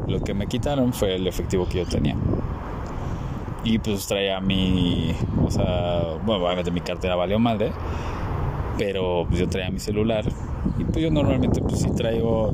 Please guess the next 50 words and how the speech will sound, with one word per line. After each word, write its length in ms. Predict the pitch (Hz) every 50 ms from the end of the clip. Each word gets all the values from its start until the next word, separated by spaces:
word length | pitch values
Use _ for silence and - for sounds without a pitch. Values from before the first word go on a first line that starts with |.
| - -
traigo 240 | 123 123 127 127
poco 240 | 117 - 123 - -
efectivo, 420 | - - 127 120 - 135 127 117 120 113
pero 160 | - 101 92
en 120 | 92 92 98
ese 160 | - - 107
entonces 280 | 98 87 104 101 - -
sí 60 | 95
traía 260 | - - 87 85 87
efectivo, 580 | 92 - - - 98 104 107 101 98 104 - - -
porque 240 | - - 90 - 98
era 180 | 92 95 98 92
lo, 220 | 90 87 82 78
lo 280 | 78 78 78 78 78 78
del, 540 | 76 78 78 76 76 - - 80 - - - - - - - - - - - - -
lo, 260 | 101 101 95 95 95 92
lo 120 | 95 95
que 100 | 90 98
me 60 | 95
habían 180 | 92 95 98 92
pagado 260 | 101 95 92 92 92
de 60 | 90
los 200 | 87 85 82 -
eventos, 340 | - 113 131 127 120 - -
¿no? 80 | 82 80 87 87 - - - -
Bueno, 160 | 127 113 107
del 160 | 104 101 104
evento. 280 | 107 117 123 123 - - - - - - - - - - - - - - - - - - - - - - - - - - - - - - - - -
Para 140 | 92 92
no 40 | -
hacerte 280 | - - - - - 98
el 60 | 92
cuento 260 | 87 95 92 - 90 87
largo, 280 | 87 95 - - 165
lo 200 | - - - -
que 160 | - - -
hice 260 | - 92 - - 107 104
fue 240 | - - 95 -
llegar 320 | - - - - - 92 95
con 180 | - 101 98
el 120 | 92 - -
mecánico. 480 | - - - 95 92 98 - - -
Le 100 | - 90
dije, 140 | 87 - -
"Es 100 | 101 98
que 180 | - - 113 101
acá 300 | 95 95 - 95 92 95
me 140 | 101 98 104
están 300 | - - 101 87 90 -
queriendo, 280 | 92 87 87 87 90